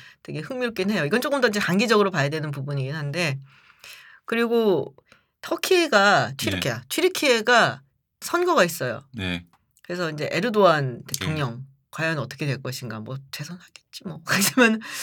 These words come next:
Speaker 1: 그치만 그 과정에서 무슨 일이 생길 것인가. 얼마 전에 또 이제 자기 정적이라고 할 수 있는 그,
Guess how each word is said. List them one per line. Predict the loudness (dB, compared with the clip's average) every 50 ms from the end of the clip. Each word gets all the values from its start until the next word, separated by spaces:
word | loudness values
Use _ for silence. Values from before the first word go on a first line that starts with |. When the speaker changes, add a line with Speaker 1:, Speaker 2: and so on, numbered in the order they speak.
| -10 -10 -10 -10 -6
Speaker 1:
그치만 | -4 -2 0 0 0 2
그 | 0 0 -2
과정에서 | 0 2 2 4 4 4 2 2 2 2 0
무슨 | 0 0 0 2 2
일이 | 4 4 2
생길 | 0 0 -2 -2 -4 -4 -4
것인가. | -4 -6 -4 -4 -6 -4 0 0 2 2 2 0 -2 -8 -8
얼마 | -4 -2 0 2 2
전에 | 2 2 4 4 2 2
또 | 4 2 2 2 2
이제 | 0 -4 -4
자기 | -2 -2 -2 -2 -2
정적이라고 | -4 -2 -2 0 2 2 4 4 4 2 2 0
할 | -2
수 | -4 -4 -6 -4
있는 | -2 0 0 0 0 -2 -2 -2 -4
그, | -6 -6 -8 -8 -8